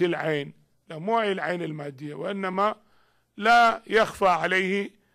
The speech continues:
لون أو شخص أو وجود أو ما شاكل إلى آخره. طبعًا الحديث طويل، نحن يعني أخذنا بعض الشيء منه،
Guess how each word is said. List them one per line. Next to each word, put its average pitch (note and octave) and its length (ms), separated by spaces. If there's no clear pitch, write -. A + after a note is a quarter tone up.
لون F#3+ 560
أو C#3 180
شخص G3 400
أو F#3 560
وجود E3+ 420
أو D#3+ 320
ما D3 160
شاكل D3 400
إلى A#3 220
آخره. G#3 460
طبعًا E3+ 300
الحديث F3 400
طويل، G#3+ 480
نحن F3 400
يعني - 300
أخذنا F3 500
بعض F#3 320
الشيء D#3 400
منه، D3 400